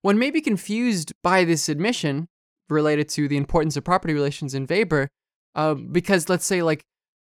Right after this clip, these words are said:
a difference based on property ownership sort of just sounds like feudalism, right? Adam Smith viewed and understood the rentier class,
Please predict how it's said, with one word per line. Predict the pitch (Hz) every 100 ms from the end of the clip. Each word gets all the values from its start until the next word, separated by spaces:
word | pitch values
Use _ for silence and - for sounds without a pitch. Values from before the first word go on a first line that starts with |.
| _ _ _ _ -
a |
difference | 156 220 220 247 214
based | - 185 180
on | 180 -
property | - 208 226 185 165
ownership | 143 135 135 127 117 - - _ _ _ _ _ _ _ -
sort | 226 240
of | 196
just | 190 -
sounds | 185 170
like | 147 -
feudalism, | - - 131 131 131 117
right? | 139 - - _ _ _ _ _ -
Adam | 196 214
Smith | - 262 214
viewed | 160 190 190
and | 160
understood | 165 165 156 165 147
the | 139
rentier | 175 226 180 151
class, | - 131 117 165 -